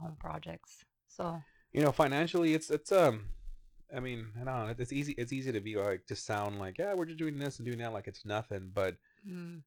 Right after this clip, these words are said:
Speaker 2: it really is difficult. I mean, not only are you having to work hard overtime
Speaker 1: Mm-hmm.
Speaker 2: and then, you know,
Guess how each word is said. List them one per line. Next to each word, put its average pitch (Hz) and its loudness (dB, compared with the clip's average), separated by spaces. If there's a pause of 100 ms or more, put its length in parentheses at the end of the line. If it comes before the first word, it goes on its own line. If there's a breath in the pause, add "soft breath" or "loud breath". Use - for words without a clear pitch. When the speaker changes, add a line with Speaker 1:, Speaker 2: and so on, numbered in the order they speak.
Speaker 2:
it 120 0
really 180 4
is 156 2
difficult. 98 0
I 101 0
mean, 107 -6
not 110 -2
only 127 -2
are 98 0
you 98 -4 (260)
having 107 -2
to - -6
work 98 0
hard 92 2
overtime 92 -4
Speaker 1:
Mm-hmm. 170 -8
Speaker 2:
and 190 -6
then, 95 -6 (180)
you 90 -12
know, 92 -16